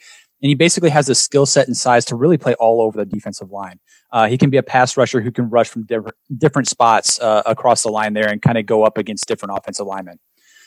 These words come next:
Uh, with Jabril Cox, he started his career at North Dakota State, then finished it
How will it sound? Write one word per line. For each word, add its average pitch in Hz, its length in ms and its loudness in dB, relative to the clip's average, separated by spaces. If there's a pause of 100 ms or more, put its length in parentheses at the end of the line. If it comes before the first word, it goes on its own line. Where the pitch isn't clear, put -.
(100)
Uh, 127 220 2
with 135 120 0
Jabril 143 260 0
Cox, 143 440 0 (260)
he 156 60 -2
started 165 360 0
his 143 100 -4
career 135 300 0
at 123 60 -4
North 131 180 0
Dakota 131 320 0
State, 127 320 -2
then 123 160 -2
finished 127 340 -2
it 120 160 0